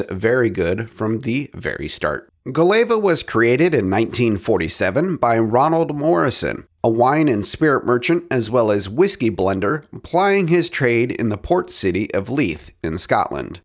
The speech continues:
However, Leith is actually just a neighborhood in the larger city of Edinburgh, but for a time was a separate jurisdiction. And historically, dating back to at least the sixteenth century,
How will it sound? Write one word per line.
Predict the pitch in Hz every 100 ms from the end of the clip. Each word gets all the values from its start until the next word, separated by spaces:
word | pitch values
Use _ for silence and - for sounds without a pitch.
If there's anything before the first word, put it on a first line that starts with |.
| _
However, | - 151 190 185 117 131 147 -
Leith | 143 202 196 -
is | 156 123 - -
actually | 156 185 - 151 131
just | 117 120 -
a | 98
neighborhood | 101 131 143 127 143 139
in | 127
the | 98
larger | 87 101 101 101
city | - 113 90
of | 73 -
Edinburgh, | 139 143 156 165 190 185 - _
but | 117 131 -
for | 156 165
a | 160
time | 196 214 202
was | 165 151
a | 135
separate | - 95 98 -
jurisdiction. | - 80 - - 151 - 64 58 _ _
And | 156 160
historically, | 165 165 - 117 - 107 107 160
dating | 151 156 160 160 139
back | 117 123 123
to | - 120
at | 107 -
least | 196 226 -
the | -
sixteenth | 113 110 104 - 104 90
century, | - 92 82 - 90 113